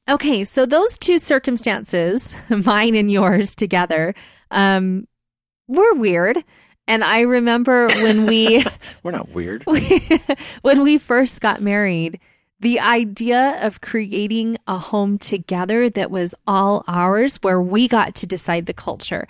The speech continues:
Speaker 1: and we got to decide what came in and what it looked like and that kind of thing, was so powerful. It was so powerful. And even I remember our very first place was this hole in the wall apartment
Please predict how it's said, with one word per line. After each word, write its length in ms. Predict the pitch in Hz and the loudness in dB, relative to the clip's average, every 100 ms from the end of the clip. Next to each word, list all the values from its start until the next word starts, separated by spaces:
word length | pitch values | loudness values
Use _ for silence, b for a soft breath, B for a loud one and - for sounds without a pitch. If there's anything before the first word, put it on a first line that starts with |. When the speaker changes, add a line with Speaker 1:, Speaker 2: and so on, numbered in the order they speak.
| B B | B B
Speaker 1:
and 240 | - 196 190 | -2 -2 2
we 140 | 247 | 2
got 220 | 226 110 | 2 -2
to 140 | - - | -6 -10
decide 340 | 180 - 165 | -10 -4 -4
what 180 | 170 - | -2 -6
came 260 | - 180 170 | -4 -2 0
in 160 | 170 | 0
and 160 | 175 185 | 0 0
what 180 | 190 185 | 0 0
it 100 | - | -2
looked 340 | 170 - - | -6 -8 -8
like 240 | 175 165 - | -6 -6 -6
and 140 | 180 | -4
that 200 | 180 - | -4 -6
kind 180 | - 170 | -4 -4
of 120 | 175 | -2
thing, 280 | 180 165 160 b b b | -4 -4 -6 b b b
was 260 | 190 208 202 | 0 0 0
so 500 | - - 208 190 190 | -4 -4 0 2 0
powerful. 840 | - 165 156 165 - 95 92 185 - | -2 -2 -2 -2 -6 -4 -4 -4 -2
It 60 | |
was 140 | 214 - | -2 -2
so 260 | - 190 | 0 0
powerful. 680 | 190 180 175 180 - 170 175 B B B - | 0 0 0 -2 -4 -6 -6 B B B -2
And 240 | 214 208 - | -2 -2 -2
even 460 | 254 262 277 285 | 0 2 2 0
I 140 | - 208 | 0 0
remember 400 | 208 208 202 202 | 2 2 2 0
our 180 | 190 190 | -2 -2
very 360 | 208 202 240 | -2 0 0
first 440 | 262 220 208 - - | 0 0 0 -4 -10
place 560 | - 165 160 - - _ _ _ _ _ _ _ _ _ _ _ _ | -6 -6 -6 -10 -14 _ _ _ _ _ _ _ _ _ _ _ _
was 440 | 175 180 165 165 - | 0 2 2 -2 -6
this 420 | 175 180 175 165 - | -4 -2 -2 -4 -12
hole 560 | - - 190 202 208 208 | -18 -4 0 2 2 0
in 220 | 185 180 | 0 0
the 80 | 185 | 0
wall 480 | 175 170 170 170 - | 2 2 2 0 -4
apartment 920 | 180 - 170 - 170 170 170 - | -8 -6 -6 -4 -2 -2 -4 -10